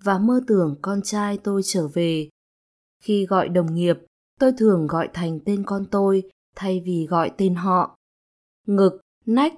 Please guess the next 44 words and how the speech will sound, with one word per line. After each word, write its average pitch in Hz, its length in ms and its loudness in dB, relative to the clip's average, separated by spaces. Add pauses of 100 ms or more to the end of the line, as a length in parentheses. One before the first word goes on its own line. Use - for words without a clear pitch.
và 190 200 -4
cổ 170 160 -2
họng 175 300 -2
của 175 200 -2 (100)
tôi 220 380 2
có 156 140 -8
cảm 156 260 -6
giác 262 360 -4
đầy 165 260 -2
ứ. 165 380 -2 (760)
Tôi 202 240 2
hầu 190 200 0
như 240 220 4
không 262 260 0
ăn 254 140 4
được 175 160 0
gì 160 420 -2 (260)
và 175 260 -6
chỉ 160 220 -6
lặng 147 300 -8
lẽ 202 320 -4
khóc 302 280 -6
thầm. 165 380 -2 (380)
Tinh 190 180 2
thần 185 280 -2
sa 214 200 -2
sút 302 320 0
khiến 196 260 0
tôi 254 220 6
không 254 220 2
đọc 196 220 0
nổi 160 200 0
chữ. 247 400 0 (760)
Là 165 400 -6
trụ - 220 -2
cột 165 180 0
gia 190 260 -2
đình, 175 320 2 (400)
tôi 254 120 6
đã 240 220 2
phải 180 240 0
cố 165 240 -2
hết 269 200 -2
sức 339 260 0